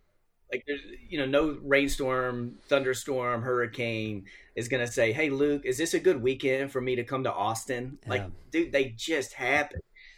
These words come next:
Speaker 1: And metaphorically, I mean, it's, this is how it happens in life too. Like, storms don't knock on the door and say, "Hey, is this a good time?" Man, they just happen.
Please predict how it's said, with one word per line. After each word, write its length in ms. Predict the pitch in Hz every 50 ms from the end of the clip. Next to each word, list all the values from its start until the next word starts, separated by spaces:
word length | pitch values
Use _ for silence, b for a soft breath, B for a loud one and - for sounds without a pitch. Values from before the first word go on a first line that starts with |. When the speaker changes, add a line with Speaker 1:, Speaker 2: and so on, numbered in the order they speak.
| B B B B B B
Speaker 1:
And 100 | 123 139
metaphorically, 600 | 160 170 151 - - 220 220 190 - 147 147 151
I 60 | 160
mean, 160 | 175 185 180 185
it's, 280 | 175 - - - - -
this 160 | - 175 - 202
is 80 | 196
how 180 | - 220 208 202
it 60 | 175
happens 400 | - 156 156 160 - 165 156 156
in 100 | 147 139
life 240 | 139 151 160 139 -
too. 340 | - - 160 180 185 117 90
Like, 160 | 82 82 -
storms 420 | - - - 139 156 170 165 147 -
don't 220 | 147 151 147 113
knock 260 | 113 120 135 147 - 151
on 120 | 147 135
the 80 | 117 104
door 560 | - 107 101 117 127 139 139 135 143 156 - -
and 160 | 113 110 104
say, 380 | - - 120 120 123 120 117
"Hey, 160 | 127 - - 127
is 120 | 127 123
this 140 | 147 151 147
a 60 | 147
good 220 | 135 131 131 123
time?" 360 | - - 170 170 165 151 127 117 B B B B B B _ _ _ _
Man, 300 | - 139 156 156 123 - 110
they 160 | 113 123 123
just 440 | 110 104 107 123 143 147 131 117 -
happen. 520 | - - 117 120 127 127 123 - - -